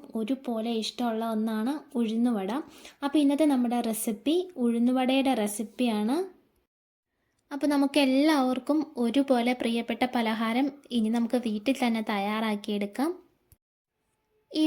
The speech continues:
വീഡിയോയിൽ ഞാൻ രണ്ട് മൂന്ന് ടിപ്സും കാര്യങ്ങളും ഉൾപ്പെടുത്തിയിട്ടുണ്ട്. അപ്പോൾ അത് ഫോളോ ചെയ്ത് തയ്യാറാക്കുകയാണെങ്കിൽ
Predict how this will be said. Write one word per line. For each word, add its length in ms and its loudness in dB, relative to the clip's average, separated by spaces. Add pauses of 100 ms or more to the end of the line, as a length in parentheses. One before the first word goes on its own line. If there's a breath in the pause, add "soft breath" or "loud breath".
വീഡിയോയിൽ 460 2 (300)
ഞാൻ 180 4
രണ്ട് 240 4
മൂന്ന് 260 4
ടിപ്സും 360 2 (100)
കാര്യങ്ങളും 440 4
ഉൾപ്പെടുത്തിയിട്ടുണ്ട്. 800 0 (720 loud breath)
അപ്പോൾ 200 6
അത് 60 6 (100)
ഫോളോ 280 6 (160)
ചെയ്ത് 260 4 (160)
തയ്യാറാക്കുകയാണെങ്കിൽ 1120 2